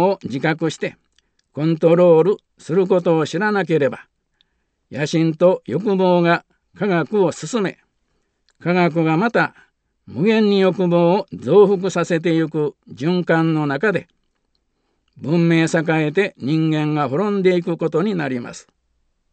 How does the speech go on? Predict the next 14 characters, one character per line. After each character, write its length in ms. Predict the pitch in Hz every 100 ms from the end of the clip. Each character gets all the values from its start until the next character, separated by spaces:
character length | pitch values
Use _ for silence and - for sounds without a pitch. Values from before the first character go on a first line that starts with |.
| _ _ _ _ _
人 320 | - 127 156 160
間 220 | 156 156
と 140 | 151
は、 200 | 147 170 - _ _ _ _ _ _ _ _
私 400 | 127 147 160 -
と 120 | 156
は 220 | 151 190 - _ _ _ _ _
一 140 | -
体 300 | 127 - 156
何 280 | 143 147 151
で 120 | 214
あ 80 | 208
る 120 | 156
か。 220 | 127 -